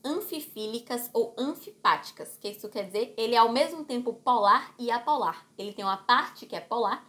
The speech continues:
e uma parte que é apolar. Isso é uma substância anfifílica ou anfipa-,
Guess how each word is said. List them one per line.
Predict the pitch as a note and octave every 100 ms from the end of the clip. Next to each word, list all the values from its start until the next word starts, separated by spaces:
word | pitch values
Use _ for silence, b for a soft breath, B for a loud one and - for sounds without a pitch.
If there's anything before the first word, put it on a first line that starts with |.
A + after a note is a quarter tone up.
| b b b D4
e | C#4+
uma | C4+
parte | C#4 A#3+ B3 -
que |
é | C4 B3+
apolar. | - A3 A3+ D4 B3+ D#3 -
Isso | A3 A3 A#3
é |
uma | A3+
substância | A#3 G3 G3 - -
anfifílica | A#3+ B3+ - G3+ G3+ -
ou | - G#3+ -
anfipa-, | A#3 A#3+ F4 G3 G3+